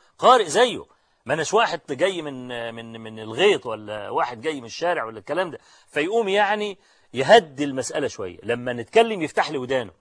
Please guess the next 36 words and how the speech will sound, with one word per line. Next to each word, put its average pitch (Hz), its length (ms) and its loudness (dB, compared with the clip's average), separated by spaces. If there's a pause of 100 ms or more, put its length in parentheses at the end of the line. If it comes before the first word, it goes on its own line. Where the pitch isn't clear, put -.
(260)
مش 147 280 -6
يتصور 139 560 0
إن 147 100 -6
أنا 156 260 0 (380)
شاب 135 320 0
صغير 135 500 -2 (260)
وهو 147 260 4
رجل 151 340 2
كبير 143 500 -2 (200)
وما 123 140 -4
يصحش 147 420 -4
إن 143 80 -8
أنا 151 140 -4
أتكلم. 143 400 -4 (280)
قلت: 220 280 4
"بس 196 260 -2
أنا 160 200 0
ح-، 143 460 -6 (320)
عايز 156 280 0
بس 180 240 -2
يشوف - 280 -8
المنظر 123 360 -4
ده". 80 180 -18 (800)
فطبعًا، 202 460 6
يعني، 135 600 -2
آه، 113 220 -6
آه، 113 40 -10
وأنا 143 480 0
عادة 139 540 0
ما، 135 220 -8
يعني، 110 240 -6
ما 107 120 -10
بستضيفش 104 640 -8
حد 151 200 -6
في 117 120 -16
مكتبي 135 400 -8